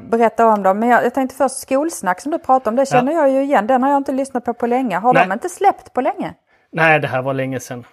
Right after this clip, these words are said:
Speaker 1: Ah, okej. Den
Speaker 2: Mm.
Speaker 1: har kanske lagt ner
Speaker 2: De
Speaker 1: den
Speaker 2: har nog
Speaker 1: på
Speaker 2: lagt
Speaker 1: För
Speaker 2: ner.
Speaker 1: den, den kommer jag ihåg att den var bra.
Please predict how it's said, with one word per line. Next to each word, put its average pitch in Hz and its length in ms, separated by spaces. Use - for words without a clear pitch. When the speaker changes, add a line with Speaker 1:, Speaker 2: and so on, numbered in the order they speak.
Speaker 1:
Ah, 196 260
okej. - 280
Den 190 100
Speaker 2:
Mm. 202 100
Speaker 1:
har 190 80
kanske 190 260
lagt 180 260
ner 175 200
Speaker 2:
De 185 60
Speaker 1:
den 151 120
Speaker 2:
har 151 60
nog 151 160
Speaker 1:
på 143 60
Speaker 2:
lagt 135 240
Speaker 1:
För 233 80
Speaker 2:
ner. 233 120
Speaker 1:
den, 247 120
den 226 140
kommer 220 240
jag 190 200
ihåg 175 260
att 180 60
den 180 140
var 175 100
bra. 175 280